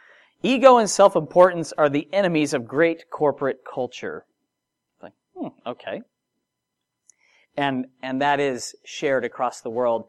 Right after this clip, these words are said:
I remember many times when a celebrity would have been pulled over in the States and was getting breath tested or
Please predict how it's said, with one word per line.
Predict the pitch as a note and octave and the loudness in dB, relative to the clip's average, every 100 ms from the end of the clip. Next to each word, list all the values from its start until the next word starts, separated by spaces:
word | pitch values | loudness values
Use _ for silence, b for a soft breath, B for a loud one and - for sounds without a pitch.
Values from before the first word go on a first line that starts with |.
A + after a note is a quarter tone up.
| b b b | b b b
I | B2 | -4
remember | C#3 D3+ D3+ C#3+ | -2 0 -2 0
many | D#3+ G#3 F#3+ | -2 -2 -4
times | - B2 A2+ A2 A#2 | -6 -8 -8 -14 -12
when | A#2+ | -10
a | A2 | -10
celebrity | - A#2 B2+ C3 B2+ B2 B2 | -8 -4 -4 -4 -6 -6 -6
would | A2+ A2+ | -8 -10
have | G#2 | -12
been | G#2+ G2 | -14 -16
pulled | - C3+ B2+ A2+ | -10 -4 -4 -2
over | A#2 A2+ A#2 A#2 | -6 -6 -6 -6
in | A#2 G#2+ | -8 -14
the | |
States | - - B2 A#2+ A#2 - | -14 -8 -6 -6 -10 -14
and | G2+ | -14
was | G2 - | -16 -16
getting | G2 G2 | -16 -16
breath | F#2+ A2 A2 _ | -10 -8 -10 _
tested | - A2+ - - G#2+ G#2+ G2+ | -12 -12 -12 -12 -10 -10 -12
or | F#2 | -16